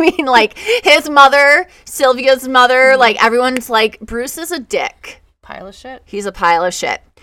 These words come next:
Speaker 1: The thought is that he was planning to run, but he got burnt and got hurt so badly, so his plan changed.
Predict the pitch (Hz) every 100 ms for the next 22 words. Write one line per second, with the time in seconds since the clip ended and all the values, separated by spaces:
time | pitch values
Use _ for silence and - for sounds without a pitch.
0 | - - - 233 269 254 311 381 349 320
1 | 285 - 220 220 240 311 240 196 185 185
2 | 185 196 175 190 - 220 170 - _ 196
3 | 185 185 - 190 262 - - 277 226 185
4 | 180 190 - 180 180 185 - 170 160 175
5 | - 131 117 - -